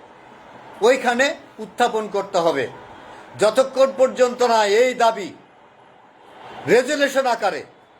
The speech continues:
মিনিস্ট্রিতে না যাবে, ততক্ষণ পর্যন্ত আমরা আমাদের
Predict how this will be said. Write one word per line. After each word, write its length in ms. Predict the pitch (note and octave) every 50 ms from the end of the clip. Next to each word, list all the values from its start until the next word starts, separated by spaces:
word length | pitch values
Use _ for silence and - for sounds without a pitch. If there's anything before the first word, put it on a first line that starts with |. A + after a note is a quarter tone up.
| _ - _ _ _ - -
মিনিস্ট্রিতে 840 | D#3 G#3 A#3+ C4+ C#4 B3+ B3+ - - B3+ A#3+ A#3+ A3 G3+ D#3+ C3 - - - - - - - - - - - - - - - -
না 200 | C#3 F3+ G3+ A3
যাবে, 320 | A3+ A#3 A3 A#3+ C#4 D#4+ - - - _ _ _ -
ততক্ষণ 500 | G3+ G#3 G3+ A3+ G#3 - - A3 A3+ G#3 -
পর্যন্ত 560 | A3+ A3 G3 G3+ A3+ A3+ A3 A3+ B3 C4+ D4+ D#4 - - - -
আমরা 500 | E3 E3+ F#3+ G3+ G3+ G#3 A#3 C4 C#4 C#4+ - - - _ _ _ _ _ _ _ _ _ _ _ _ -
আমাদের 520 | E3+ G3 A#3 A#3 A#3 A#3 A#3 G#3+ G3 D#3